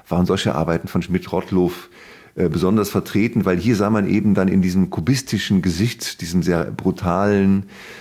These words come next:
ähm, äh, war so brutal gedeuteten, afrikanischen, urtümlichen, primitiven, in Anführungszeichen, sah man eben das Gegenbild zu einer sehr heiligen, sülzigen,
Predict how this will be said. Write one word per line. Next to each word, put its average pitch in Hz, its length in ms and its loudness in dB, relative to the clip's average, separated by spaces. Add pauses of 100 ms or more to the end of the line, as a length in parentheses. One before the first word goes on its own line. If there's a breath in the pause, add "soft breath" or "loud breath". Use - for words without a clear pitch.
(160 loud breath)
ähm, 90 340 2
äh, - 360 -4
war 87 360 0
so 92 140 0
brutal 90 500 -2
gedeuteten, 92 800 0
afrikanischen, 95 1200 0 (420 loud breath)
urtümlichen, 113 760 2
primitiven, 107 720 2
in 95 120 0
Anführungszeichen, 98 1080 0 (220 loud breath)
sah 82 160 -2
man 92 180 2
eben 92 160 2
das 87 200 -2
Gegenbild 90 540 2
zu 95 120 -2
einer 82 500 0 (220)
sehr 85 300 -2
heiligen, 87 380 0
sülzigen, 85 880 0